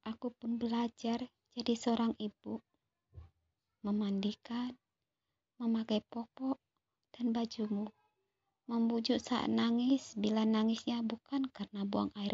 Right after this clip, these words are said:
besar atau kecil, atau lagi lapar.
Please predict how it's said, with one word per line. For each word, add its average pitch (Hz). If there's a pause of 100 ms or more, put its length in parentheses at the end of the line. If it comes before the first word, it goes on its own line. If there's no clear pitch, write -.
besar 214 (640)
atau 214
kecil, 214 (1120)
atau 226
lagi 226
lapar. 214